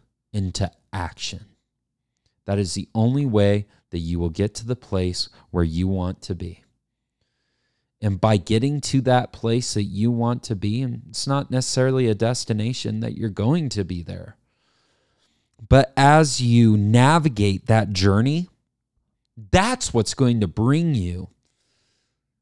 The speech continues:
to the peace and the joy. And for me, a lot of that has been the podcast.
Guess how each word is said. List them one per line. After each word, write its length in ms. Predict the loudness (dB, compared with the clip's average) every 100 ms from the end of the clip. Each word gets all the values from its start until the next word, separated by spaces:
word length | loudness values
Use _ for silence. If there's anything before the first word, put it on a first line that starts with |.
| _ _ _ _ _ -4
to 140 | -2
the 80 | 0
peace 400 | 0 0 -2 -4
and 120 | -4
the 60 | -6
joy. 320 | -8 -14 -18 _ _ _ _ _ _ _ _ _ _ _ _ _ _ _ _ _ _ _ _ _ _
And 300 | 2 2 2
for 240 | -4 -2 0
me, 360 | 2 2 2 -2 _ _ _ _ _ _ _ _ _ _
a 60 | 2
lot 200 | 6 6
of 60 |
that 140 | 4 2
has 220 | -2 -2
been 200 | -4 -4
the 80 | -4
podcast. 680 | -4 -4 -6 -8 -10 -20